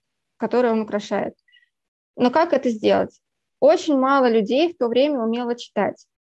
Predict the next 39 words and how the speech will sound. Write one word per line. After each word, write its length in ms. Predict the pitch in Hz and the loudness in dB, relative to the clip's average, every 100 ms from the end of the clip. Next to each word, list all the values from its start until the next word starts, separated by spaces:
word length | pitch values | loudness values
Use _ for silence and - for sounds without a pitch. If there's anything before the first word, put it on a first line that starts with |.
| _ _ _ | _ _ _
Соответственно, 1200 | 240 233 254 277 277 233 226 226 214 208 202 - | 2 4 4 2 2 -2 0 2 2 2 -2 -4
никто, 640 | - 247 254 - 285 262 | -4 -4 -2 0 4 4
ну, 220 | - 254 220 | 2 -2 0
то 100 | 226 | -2
есть 160 | 220 | -2
объяснить 560 | 233 226 - 330 381 330 | -4 -6 -4 -4 -4 -6
как-то 280 | 240 240 226 | -8 -6 -4
письменно 680 | 330 370 277 254 233 208 - | -2 -2 0 0 0 0 -2
о 140 | 233 | -4
том, 220 | 233 254 240 | 0 0 0
что 420 | - 233 220 214 | -8 -6 -2 -2
если 320 | 220 240 233 | -2 -4 -6
вы 100 | 226 | -6
не 100 | 220 | -6
придете, 760 | 214 214 233 214 - 214 202 208 _ _ _ | -4 -2 0 -2 -4 -2 -2 -4 _ _ _
а, 400 | - 208 208 202 196 | -8 -4 -2 -4 -4
внутрь 380 | 220 226 220 214 | -4 -2 -2 -6
храма 600 | - 233 220 208 196 196 | -2 0 2 2 0 -2
и 180 | - 214 | -2 -2
не 120 | 214 | -2
будете 340 | 214 220 208 208 | 0 -2 -2 -6
вести 200 | 208 220 | -4 -2
праведный 400 | 220 208 208 208 | 0 0 0 -2
образ 280 | 202 202 | -2 -6
жизни, 400 | 202 233 208 214 | -4 -4 -2 -4
то 120 | 208 208 | -4 -2
вас 220 | 202 208 | -2 -2
ждет 240 | 202 202 | -2 -4
страшные 500 | - 208 208 208 208 | -4 -2 -2 -2 -4
муки 460 | 214 208 202 214 214 - | -2 -4 -4 -4 -4 -4
в, 100 | 196 | -6
в 280 | 202 208 214 | -2 -2 0
аду, 380 | 220 226 359 392 _ _ _ _ _ - | 2 2 0 -2 _ _ _ _ _ -12
а 80 | 202 | -4
письменно, 580 | - 427 277 262 233 233 | -2 0 0 0 0 0
ну, 160 | 240 | -2
как 120 | 208 | -4
бы 100 | 208 | -4
нет. 260 | 220 196 - | -4 -4 -6